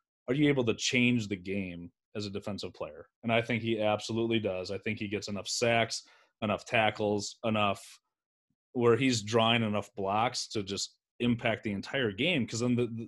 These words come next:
the, the pass rush could come from somewhere else purely because he has so many linemen on him, or all the attention is,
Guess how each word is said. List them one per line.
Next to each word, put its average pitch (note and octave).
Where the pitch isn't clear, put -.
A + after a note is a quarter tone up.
the, A2+
the B2
pass C3+
rush A#2+
could A2
come C3+
from A#2+
somewhere A#2+
else E3+
purely A3
because A2
he G#2+
has G2+
so C3
many G#2
linemen G#2+
on F#2
him, G#2+
or A#2+
all A#2+
the A#2
attention A2+
is, G#2